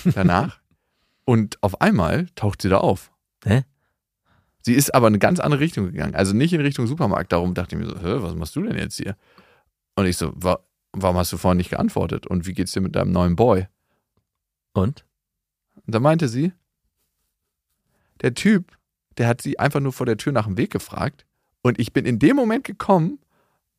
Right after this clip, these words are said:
Speaker 2: wo sie halt genau in diesem, ich habe ja nicht ges-, verstanden, was sie gesagt haben und so, wo sie einfach genau darüber gesprochen haben. Die sahen jetzt auch nicht so super vertraut aus oder so,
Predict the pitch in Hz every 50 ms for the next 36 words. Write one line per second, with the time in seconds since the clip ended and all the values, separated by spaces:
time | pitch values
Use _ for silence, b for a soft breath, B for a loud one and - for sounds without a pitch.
0 | _ _ - 120 139 156 147 147 143 135 139 135 - - 139 135 139 147 160 -
1 | 143 131 131 135 139 - - - 117 135 131 - 135 123 117 - - _ - 110
2 | - - - 123 110 - 127 107 104 110 104 - 110 104 98 104 113 113 - -
3 | 98 98 95 87 98 95 - 95 92 - b b b b b b b - - 113
4 | 110 120 123 120 131 123 - 117 131 - 135 131 127 - _ - 120 113 117 123
5 | 135 131 120 117 123 123 117 107 104 - - - 131 139 117 95 95 98 101 -
6 | 110 98 107 107 120 147 147 123 - 123 123 120 110 123 117 110 127 135 127 107
7 | - - 95 - - 107 120 - - - - 95 98 - 98 98 95 - 104 -
8 | -